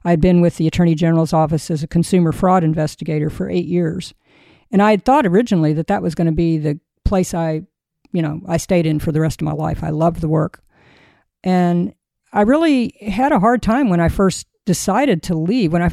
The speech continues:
well, here's, here's what happened. I was working and I had just left my husband and I was living by myself.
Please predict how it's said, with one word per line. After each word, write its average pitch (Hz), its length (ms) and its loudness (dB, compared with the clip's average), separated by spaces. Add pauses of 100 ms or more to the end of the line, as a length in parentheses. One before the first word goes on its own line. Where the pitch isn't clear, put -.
well, 190 240 0
here's, 214 280 0
here's 220 300 0
what 185 140 2
happened. 190 260 0
I 160 60 0
was 165 160 -2
working 190 580 -4
and 175 120 -4
I 165 80 -4
had 165 100 -4
just 208 260 -2
left 196 480 -4
my 190 160 0
husband 165 640 0
and 165 280 -2
I 160 80 0
was 160 200 -4
living 190 480 0
by 190 200 0
myself. 165 640 0